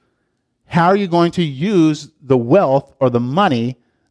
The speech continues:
that God has given to you? How are you gonna use it? You're gonna trust him with it?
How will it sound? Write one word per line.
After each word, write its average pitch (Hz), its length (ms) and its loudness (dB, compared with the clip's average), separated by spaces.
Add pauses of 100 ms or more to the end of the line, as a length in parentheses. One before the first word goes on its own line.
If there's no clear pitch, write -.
that 123 160 -2
God 143 260 0
has 131 240 -4
given 156 440 -2
to - 160 -10
you? 95 200 -6
How 117 100 -6
are 147 40 0
you 180 60 -4
gonna 180 120 -4
use 170 200 -6
it? 87 120 -12
You're 104 80 -16
gonna 104 120 -8
trust - 380 -10
him 175 80 -12
with 175 160 -12
it? 240 140 -10